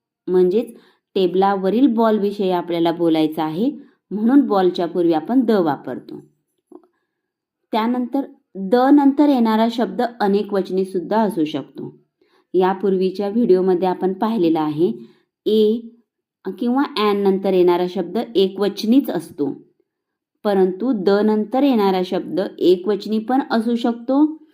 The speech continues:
किंवा अनेकवचनी सुद्धा असू शकतो. उदाहरण, the bat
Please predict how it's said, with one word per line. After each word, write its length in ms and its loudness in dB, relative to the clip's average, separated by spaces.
किंवा 260 0
अनेकवचनी 680 0
सुद्धा 420 -4
असू 240 -2
शकतो. 480 -10
उदाहरण, 540 0
the 280 2
bat 380 0